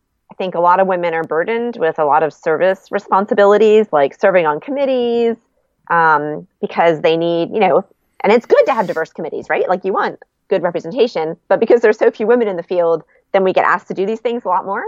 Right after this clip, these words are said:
Um, so one thing I've struggled with is just, like, being able to say no, um, and not serve on every single organizing committee or prize committee that I'm asked to be on, because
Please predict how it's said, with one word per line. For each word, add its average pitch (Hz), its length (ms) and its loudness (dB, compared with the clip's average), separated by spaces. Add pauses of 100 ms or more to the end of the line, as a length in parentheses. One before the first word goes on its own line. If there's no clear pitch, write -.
(520)
Um, 175 360 -4 (140)
so 202 80 2
one 220 140 2
thing 180 160 2
I've 175 120 0
struggled 175 320 -2
with 165 140 -2
is 165 140 -6
just, 175 200 -6
like, 165 160 0
being 175 200 -2
able 160 180 2
to 160 120 -8
say 160 140 0
no, 151 440 0 (600)
um, 143 320 0
and 160 160 -2
not 151 300 4
serve 156 320 2
on 151 180 0
every 156 240 -2
single 147 540 0
organizing 151 500 0
committee 151 400 2
or 143 60 2
prize 147 320 0
committee 147 340 2
that 139 160 2
I'm 135 140 0
asked 156 260 -2
to 175 60 -6
be 190 120 0
on, 143 220 2
because 143 360 -2